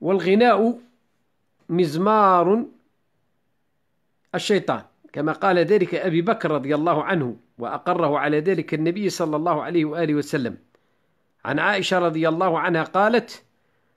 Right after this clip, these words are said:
"دخل علي رسول الله صلى الله عليه وآله وسلم وعندي جاريتان تغنيان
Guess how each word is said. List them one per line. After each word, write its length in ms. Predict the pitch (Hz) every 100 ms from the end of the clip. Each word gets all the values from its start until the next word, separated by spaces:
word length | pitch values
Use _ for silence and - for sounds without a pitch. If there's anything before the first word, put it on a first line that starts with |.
| _ -
"دخل 320 | 165 180 180
علي 500 | 147 170 208 220 190
رسول 360 | 175 - 170 160
الله 280 | 175 190
صلى 300 | 160 - 160
الله 320 | 151 180 160 131
عليه 280 | 151 170
وآله 360 | 151 160 196 156
وسلم 520 | 151 147 208 202 170
وعندي 400 | 151 185 180 147
جاريتان 1000 | 135 175 160 147 147 147 196 208 220 214 - _ _ _ -
تغنيان 880 | 135 165 170 156 143 170 147 117